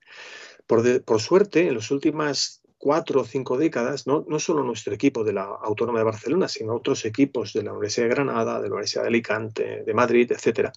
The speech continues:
que también están trabajando, y muy bien, sobre, eh, Murcia también, de la univers-, de, de, sobre el mundo argárico, entre todos vamos haciendo lo que podemos.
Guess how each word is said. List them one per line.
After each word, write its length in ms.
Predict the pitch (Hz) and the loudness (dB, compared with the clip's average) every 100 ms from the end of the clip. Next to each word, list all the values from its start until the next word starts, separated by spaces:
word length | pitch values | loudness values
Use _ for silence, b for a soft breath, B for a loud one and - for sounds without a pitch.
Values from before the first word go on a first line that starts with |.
| _ | _
que 80 | - | -6
también 220 | 107 127 | 0 2
están 200 | 123 127 | 2 2
trabajando, 1000 | 117 117 110 - _ - - 120 107 - - | 0 0 -2 -8 _ -12 -2 0 2 0 -2
y 100 | 120 | -6
muy 200 | 113 123 | -2 0
bien, 260 | 120 101 - B B B B B | 0 -4 -8 B B B B B
sobre, 600 | - 107 107 104 104 104 | -2 4 6 6 2 -4
eh, 40 | - 101 104 | -8 -12 -6
Murcia 320 | 110 110 113 | -4 2 2
también, 320 | 104 113 113 B B - | 2 0 -2 B B -2
de 80 | |
la 80 | 107 | 0
univers-, 260 | 107 107 107 | 2 0 0
de, 260 | 113 104 - | -4 -4 -4
de, 200 | 107 - | -4 -2
sobre 200 | 120 110 | 2 2
el 40 | |
mundo 200 | 131 131 | 2 2
argárico, 580 | 113 135 135 - - - _ _ _ | 2 4 2 2 -4 -4 _ _ _
entre 400 | 143 135 120 127 | -2 -2 2 0
todos 260 | 120 160 147 | 6 6 6
vamos 220 | 135 135 | 2 0
haciendo 480 | 123 123 123 143 156 _ _ _ _ | 0 -2 0 -2 -2 _ _ _ _
lo 100 | - | -2
que 120 | 110 - | 0 2
podemos. 500 | 98 101 95 - | 4 4 2 -8